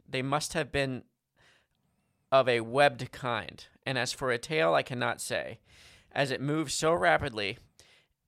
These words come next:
and when we got to the spot, it had probably disappeared into the loch. Ooh.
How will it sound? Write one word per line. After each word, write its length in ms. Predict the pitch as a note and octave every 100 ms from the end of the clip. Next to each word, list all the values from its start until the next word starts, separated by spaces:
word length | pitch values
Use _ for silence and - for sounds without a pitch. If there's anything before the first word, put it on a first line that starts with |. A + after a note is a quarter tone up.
| _
and 220 | C#3 C#3+ C#3
when 360 | C#3 B2+ A2+
we 160 | A#2 D3
got 360 | A2 C3+ E3 -
to 100 | D3+
the 80 | C#3+
spot, 420 | - - D3 B2+
it 60 | B2+
had 220 | A2+ A2
probably 360 | C3+ C#3 C3 B2+
disappeared 640 | B2 A#2+ - A2+ A#2 A#2
into 280 | A#2+ A#2+ -
the 100 | A2
loch. 460 | A2+ C#3 A#2+ - - _ _ _ _ _ _ _ -
Ooh. 340 | C3 A#2+ -